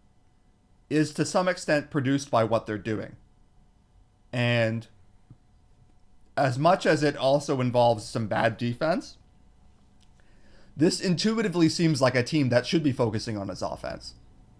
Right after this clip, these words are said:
You know, there's so much talent up front. There are offensive-minded defensemen again.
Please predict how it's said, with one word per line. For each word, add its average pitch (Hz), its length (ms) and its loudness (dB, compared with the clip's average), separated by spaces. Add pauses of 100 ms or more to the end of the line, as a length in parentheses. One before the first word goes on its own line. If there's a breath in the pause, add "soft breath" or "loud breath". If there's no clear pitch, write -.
(160)
You 127 120 0
know, 131 140 8
there's 143 180 4
so 180 120 6
much 160 280 6
talent 127 500 6
up - 280 0
front. 120 400 2 (400 soft breath)
There 127 260 6
are 117 300 6
offensive-minded 113 760 2
defensemen 113 460 -2
again. 127 500 0